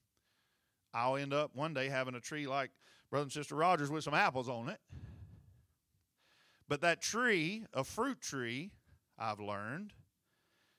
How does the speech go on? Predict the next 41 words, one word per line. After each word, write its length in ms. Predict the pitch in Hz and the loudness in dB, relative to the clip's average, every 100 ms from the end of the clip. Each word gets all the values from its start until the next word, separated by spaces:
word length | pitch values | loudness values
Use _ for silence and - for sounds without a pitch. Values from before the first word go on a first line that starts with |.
| _ _ | _ _
they 100 | 156 | 0
have 180 | 165 175 | 4 4
what's 220 | 175 170 | 2 -2
called 280 | - 170 156 | 2 4 4
rootstock, 640 | 135 208 220 - 190 190 175 | 2 -2 -2 -2 4 4 4
and 140 | 151 156 | -4 -6
then 140 | 156 | -2
they 120 | 151 | -2
have 400 | 160 156 151 147 - _ | 0 2 2 0 -6 _
the 80 | - | -2
actual 400 | 127 156 - 143 | 0 0 0 -4
tree 840 | 123 - 202 233 196 131 113 151 185 _ _ _ - - _ _ _ _ - | -2 -4 0 2 2 0 -4 -8 -12 _ _ _ -20 -20 _ _ _ _ -4
that 160 | 131 | -2
grows 360 | 117 156 160 135 | 2 4 4 -2
the 100 | 147 | -4
kind 240 | 165 160 | -2 -2
of 80 | 156 | -2
fruit 320 | - 269 - | -2 -4 -2
you 100 | 143 | -4
want. 260 | 120 110 90 | -2 -4 -4
The 80 | 131 | 0
rootstock, 680 | 170 269 - - 139 143 - - | 2 2 -2 2 4 4 0 -4
they 280 | 143 139 - - - | -4 -4 -12 -20 -10
use 400 | 143 185 196 160 | -4 -2 0 0
a 120 | 156 | -2
good 300 | 131 151 202 | 0 0 0
rootstock 680 | 165 196 202 - 135 131 147 | 0 0 -2 -4 2 2 2
that 160 | 151 131 | -4 -6
can 160 | 135 | -4
handle 400 | 131 156 165 139 | -2 -2 0 -2
drought, 540 | 123 110 156 175 127 147 | -2 0 2 2 2 0
and 120 | 127 | -4
it 80 | 117 | -8
can 140 | 117 | -8
handle 420 | 117 147 147 127 | -4 -2 -2 -2
weather, 400 | 120 180 147 127 | 2 2 2 0
and 120 | 151 117 | -4 -6
it 80 | |
can 100 | 123 | -6
handle 300 | 131 160 143 | -2 -2 -2
disease, 720 | 123 120 113 214 214 147 175 | -4 -6 -2 -2 -2 -4 -4